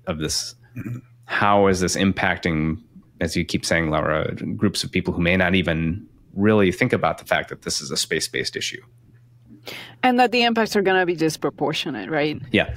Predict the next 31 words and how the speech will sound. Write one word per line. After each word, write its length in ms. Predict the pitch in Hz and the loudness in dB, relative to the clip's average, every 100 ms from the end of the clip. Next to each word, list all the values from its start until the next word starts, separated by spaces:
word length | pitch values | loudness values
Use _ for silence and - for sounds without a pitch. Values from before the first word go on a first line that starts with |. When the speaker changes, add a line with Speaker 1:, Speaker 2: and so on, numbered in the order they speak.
| - | -2
Speaker 3:
If 140 | 180 | -2
you 80 | 196 | -2
think 300 | - 226 220 | 0 0 2
about 480 | 208 185 160 156 147 - | 4 4 4 2 -2 -6
a 80 | |
country 340 | 175 214 208 202 | -2 -2 2 4
like 180 | 185 - | 2 2
Chile 600 | - 180 170 165 160 175 - | 0 2 4 4 2 0 -2
investing 480 | 185 175 165 190 170 | 0 0 0 -2 -2
in 100 | 160 | -4
space, 640 | - - 139 147 156 - - - - - - | -6 -2 0 0 -4 -10 -16 -20 -20 -8 2
it 180 | 240 277 | 4 4
is 240 | 226 202 | 4 2
such 340 | - - 220 190 | 0 -2 -2 -2
a 40 | |
huge 340 | 165 170 160 - | -4 -4 -4 -4
country. 460 | 131 117 170 - - | -4 -6 -8 -10 -6
It 100 | 175 | -2
has 460 | 170 147 151 - - - | 2 2 0 -6 -12 -14
completely 640 | 170 170 - 233 220 185 | -12 -10 -4 -4 -2 -2
different 360 | 180 170 147 135 | 0 0 -2 -4
climate 400 | - 254 233 226 | 0 2 0 -2
zones. 640 | - 202 196 196 185 - - - - _ - | -4 -2 -2 -4 -6 -12 -20 -20 -20 _ -2
It 160 | 226 226 | 2 4
has 400 | 202 240 220 - - 185 | 4 2 2 -4 -12 -6
no 540 | 190 202 233 247 - - | -2 2 4 4 2 4
other 420 | 208 240 240 - | 4 6 6 4
option 560 | 170 151 - 151 135 - - | 2 2 -2 -6 -6 -8 -10
to 400 | 147 143 143 139 - - - - _ - | -6 -4 -4 -6 -10 -20 -20 -20 _ -6
really 480 | 160 175 170 170 | -2 -2 -2 -4
reach 480 | 160 160 165 - - | -4 -8 -4 -4 -6